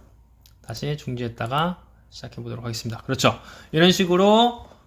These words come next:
어, 지금 파형이, 지금 이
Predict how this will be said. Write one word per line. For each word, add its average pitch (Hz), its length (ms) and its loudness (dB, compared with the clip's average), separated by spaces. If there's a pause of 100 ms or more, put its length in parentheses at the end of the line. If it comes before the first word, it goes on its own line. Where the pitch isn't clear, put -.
(120)
어, 139 540 -4
지금 131 180 -4
파형이, 190 480 4 (720)
지금 123 460 -6
이 117 480 -2